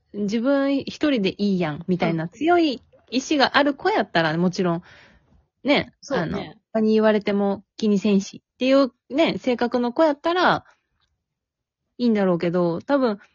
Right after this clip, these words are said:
Speaker 1: そうなんやね。学生の頃って、なんか一人でおると、
Speaker 2: うん。
Speaker 1: なんか寂しいとか、
Speaker 2: うん。
Speaker 1: どう思われとるやろうとか、思ってしまう子が結構、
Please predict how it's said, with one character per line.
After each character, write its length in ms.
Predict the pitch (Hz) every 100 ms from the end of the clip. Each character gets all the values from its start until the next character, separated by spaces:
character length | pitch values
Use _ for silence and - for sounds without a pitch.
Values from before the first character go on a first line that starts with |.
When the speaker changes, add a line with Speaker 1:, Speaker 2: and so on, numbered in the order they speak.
| _ _ _ _ _ _ -
Speaker 1:
そ 140 | - 277
う 20 |
な 80 | 202
ん 20 |
や 60 | 160
ね。 120 | 165
学 220 | 214 208
生 180 | 269 262
の 120 | 262
頃 220 | 311 262
っ 100 | 185
て、 380 | - 190 185 175
な 100 | 185
ん 20 |
か 60 | 180
一 200 | 190 269
人 140 | 262
で 80 | 214
お 180 | 190 196
る 120 | 185
と、 220 | 180 180
Speaker 2:
う 20 |
ん。 40 | 180 - - _ _ _ _ _ _ -
Speaker 1:
な 60 | 185
ん 20 |
か 60 |
寂 280 | 185 208 214
し 180 | 196 240
い 40 |
と 120 | 175 156
か、 380 | 175 165 156 -
Speaker 2:
う 40 |
ん。 320 | 220 190 165 _ _
Speaker 1:
ど 280 | 220 247 220
う 20 |
思 160 | 208 202
わ 60 |
れ 100 | 202
と 120 | 190 196
る 80 |
や 100 | 190
ろ 120 | 180 170
う 60 |
と 100 | 165
か、 240 | - 160 175 - - _ -
思 280 | 285 415
っ 20 | 466 _ -
て 100 | 254
し 320 | - - 254
ま 360 | 262 277 277 269
う 260 | 269 262 247 _ _ _ _ _ -
子 180 | 339 277
が 200 | 190 180
結 200 | 269 -
構、 300 | 185 165